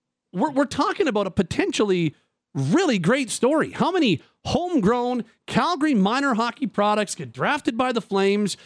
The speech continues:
and have this underdog story of, of, as you talked about, how undersized he is, Derek? And the very least, it would have been nice to come away from his time in Calgary saying, "Well, you know what?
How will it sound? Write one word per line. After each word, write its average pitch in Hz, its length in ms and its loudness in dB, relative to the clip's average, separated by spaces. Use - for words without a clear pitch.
and 170 320 0
have 190 240 -2
this 185 160 0
underdog 285 580 0
story 247 480 0
of, 196 200 2
of, 196 280 0
as 175 140 -2
you 190 60 -2
talked 233 260 -2
about, 226 180 0
how 208 160 -2
undersized 226 580 -2
he 220 160 2
is, 214 120 0
Derek? 220 360 0
And 240 380 0
the 302 80 2
very 247 540 0
least, 220 400 0
it 175 100 0
would 185 220 2
have 254 80 -2
been 185 240 -2
nice 233 420 -2
to 185 380 2
come 269 260 -4
away 220 340 2
from 214 200 0
his 185 120 -2
time 208 220 0
in 185 100 -2
Calgary 190 320 0
saying, 185 300 0
"Well, 254 160 0
you 214 120 -2
know 214 100 4
what? 208 320 0